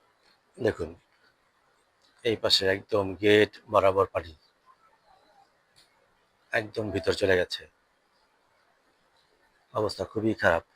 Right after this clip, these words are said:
ওই পাশে বিল্ডিং, তাদের ঘ-, ভিতরে পানি ঢুকে গেছে।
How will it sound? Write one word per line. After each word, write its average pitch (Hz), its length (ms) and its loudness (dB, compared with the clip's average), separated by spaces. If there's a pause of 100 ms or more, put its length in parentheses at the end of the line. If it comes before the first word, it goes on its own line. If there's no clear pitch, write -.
(600)
ওই 113 140 -4
পাশে 104 300 0 (260)
বিল্ডিং, 110 560 0 (1000)
তাদের 98 260 -2
ঘ-, - 180 -10 (580)
ভিতরে 104 320 -2
পানি 104 260 -2
ঢুকে 92 240 0
গেছে। 90 300 -8